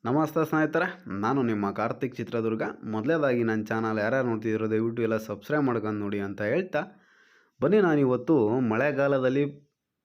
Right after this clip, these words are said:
ರೈತ ಆದವನು ಯಾವ್ಯಾವ ರೀತಿಯ ಕೆಲಸಗಳನ್ನ ಮಾಡ್ಕೊಂಡ್ರೆ ತಮ್ಮ ತೋಟಗಳು ಮುಂದಿನ ದಿನಗಳಲ್ಲಿ ಅಭಿವೃದ್ಧಿ ಆಗ್ತವೆ,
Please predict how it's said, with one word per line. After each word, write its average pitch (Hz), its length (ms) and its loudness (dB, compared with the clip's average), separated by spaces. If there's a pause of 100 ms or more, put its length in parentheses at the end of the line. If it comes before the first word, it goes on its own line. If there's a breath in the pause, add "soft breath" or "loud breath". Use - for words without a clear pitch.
ರೈತ 139 300 -2
ಆದವನು 123 480 0
ಯಾವ್ಯಾವ 123 400 4
ರೀತಿಯ 123 300 -2
ಕೆಲಸಗಳನ್ನ 113 580 -2
ಮಾಡ್ಕೊಂಡ್ರೆ 113 720 -4
ತಮ್ಮ 110 260 -4 (100)
ತೋಟಗಳು 123 520 -2
ಮುಂದಿನ 131 460 -2
ದಿನಗಳಲ್ಲಿ 107 500 -2
ಅಭಿವೃದ್ಧಿ 113 460 0
ಆಗ್ತವೆ, 104 420 -2